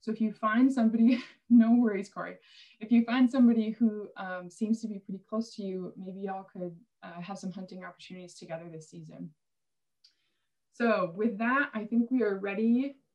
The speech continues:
to jump into our first topic, which, um, really we're gonna be asking Kathy and Pat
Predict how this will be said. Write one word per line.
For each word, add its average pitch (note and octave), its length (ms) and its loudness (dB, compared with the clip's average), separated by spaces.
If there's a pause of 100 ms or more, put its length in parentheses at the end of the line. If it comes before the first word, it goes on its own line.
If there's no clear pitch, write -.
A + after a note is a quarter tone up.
(100)
to G3 480 -4 (180)
jump A3 260 0
into A#3 280 2
our F#3 320 -4 (360)
first B3+ 280 -4
topic, G#3 520 -6 (200)
which, G3+ 520 -6 (480)
um, F#3+ 360 -6 (100)
really A#3 260 0
we're G3 120 -4
gonna G#3 220 -4
be G3 180 -6
asking G3 760 -6 (640)
Kathy A#3 420 -4
and G#3 200 -4
Pat F#3+ 520 -6